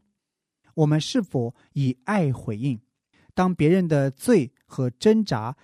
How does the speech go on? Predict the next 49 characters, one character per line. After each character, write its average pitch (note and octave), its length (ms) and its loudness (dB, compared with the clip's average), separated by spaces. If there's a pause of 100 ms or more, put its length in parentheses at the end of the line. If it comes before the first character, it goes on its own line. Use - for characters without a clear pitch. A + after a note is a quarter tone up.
(120)
也 C3+ 220 2
成 D3 260 -2
为 F#3+ 100 2
我 D#3 160 2
们 A2 220 -6
经 F3 260 -2
验 D#3+ 140 -2
的 A#2 100 -6
一 A2+ 160 -6
部 F3 200 2
分 C3 180 -2
时， G#2+ 300 -10 (800)
我 E3+ 100 2
们 D#3 160 4
回 E3 220 2
应 G#3+ 160 0
的 D3 100 -2
方 G3 320 -2
式 C#3+ 300 -4 (220)
是 - 160 -2
否 C#3+ 200 -2
展 A#2 360 -2
现 F#3 240 0
出 D3 240 -6
基 G3+ 320 -2
督 F3 340 0
转 A2 320 -2
变 D#3+ 260 -2
生 - 240 -4
命 G3 380 -2
的 C3 120 -6 (120)
恩 G3 220 0
典 A2 300 -4
大 C#3+ 260 -4
能？ G#2 280 -8 (680)
当 A#3 160 0
在 F#3 220 2
服 D#3+ 260 -4
侍 F#3 260 2
和 C3+ 260 -2
关 G3 260 2
系 E3 160 -2
中 D#3 320 0
面 F#3 200 0
对 D3 220 0
罪 G#3+ 240 -2
的 D3 120 -2
时 - 160 -6
候， A#2 260 -2